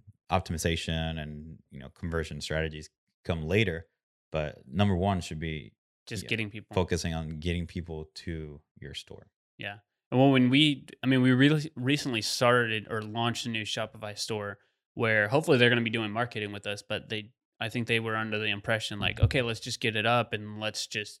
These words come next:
Speaker 2: tell people about it." And I think they were gonna send some emails or whatever else, which is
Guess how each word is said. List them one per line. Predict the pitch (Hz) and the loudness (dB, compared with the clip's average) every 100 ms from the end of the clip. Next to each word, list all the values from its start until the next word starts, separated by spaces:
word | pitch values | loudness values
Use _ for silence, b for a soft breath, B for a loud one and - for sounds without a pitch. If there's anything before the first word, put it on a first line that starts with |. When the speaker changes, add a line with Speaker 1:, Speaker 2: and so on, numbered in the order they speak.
| - | -12
Speaker 2:
tell | - 110 | -2 -2
people | 110 113 113 | -2 -8 -8
about | 107 104 107 | -8 -4 -4
it." | 113 | -4
And | 123 123 b b - | -4 -6 b b 6
I | |
think | 156 202 | 10 10
they | |
were | 160 | 10
gonna | 139 | 8
send | 123 143 123 | 6 2 4
some | 120 | 4
emails | 117 120 117 117 113 110 | 6 6 8 6 4 0
or | 113 | -2
whatever | 113 104 117 | -2 2 6
else, | 131 107 110 - | 6 6 2 -4
which | 113 | -6
is | 117 110 | -6 -8